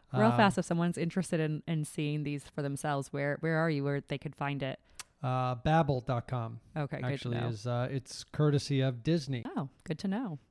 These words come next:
Speaker 2: Yeah. Number three, the Drano test. This one sounds kind of toxic. Like, I think Drano is actually unsafe, but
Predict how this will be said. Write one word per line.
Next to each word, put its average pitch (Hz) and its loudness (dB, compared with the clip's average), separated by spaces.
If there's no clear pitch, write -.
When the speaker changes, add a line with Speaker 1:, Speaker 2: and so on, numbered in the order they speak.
Speaker 2:
Yeah. 165 -2
Number 160 4
three, 139 0
the 139 0
Drano 131 2
test. - -10
This 165 -6
one 135 -2
sounds 113 -8
kind 117 -4
of 104 -10
toxic. - -12
Like, 135 -4
I 147 0
think 180 0
Drano 135 4
is 113 2
actually 117 -2
unsafe, 120 0
but 139 2